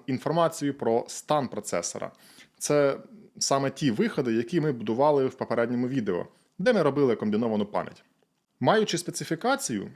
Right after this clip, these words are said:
вхідні дані у вигляді інструкції та стану процесора,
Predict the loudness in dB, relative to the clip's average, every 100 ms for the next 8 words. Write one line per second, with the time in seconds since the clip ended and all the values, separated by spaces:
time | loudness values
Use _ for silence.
0 | _ -20 -20 -6 -2 2 2 2 2 2
1 | 0 0 0 2 2 2 2 2 0 -2
2 | -4 -2 -2 -2 -2 -2 0 0 0 0
3 | 0 0 0 -4 -4 -4 -2 -4 -4